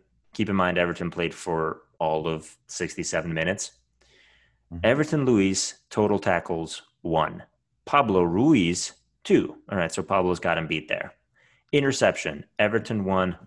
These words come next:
Speaker 1: Pablo zero. Clearances, Everton three, Pablo zero. Blocked shots, zero zero. Fouls, Everton one, Pablo zero. There are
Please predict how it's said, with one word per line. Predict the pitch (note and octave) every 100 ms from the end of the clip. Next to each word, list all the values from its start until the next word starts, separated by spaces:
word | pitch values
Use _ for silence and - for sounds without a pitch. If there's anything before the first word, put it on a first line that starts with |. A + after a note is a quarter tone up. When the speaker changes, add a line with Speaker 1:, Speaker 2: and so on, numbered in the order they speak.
| -
Speaker 1:
Pablo | F2 D#2+ E2
zero. | D#2 D#2+ D#2 E2 - _
Clearances, | - D3+ B2+ E2+ - D#2 - -
Everton | A2 G#2+ A2+ G#2
three, | - A#2 D#2+ - _
Pablo | - D#2+ E2+ E2+
zero. | F2 F2+ C#2+ - - -
Blocked | F#2+ F#3+ -
shots, | A2 G#2+ - G2+
zero | E2+ E2 D#2+
zero. | A2 A2+ A2 - - _
Fouls, | - A2 G2 F#2+ -
Everton | F#2+ F2 E2+ E2+
one, | E2 D#2+
Pablo | D#2 D#2 D#2
zero. | D2+ D2+ - _ _ _
There | A#2+ D3+
are | D#3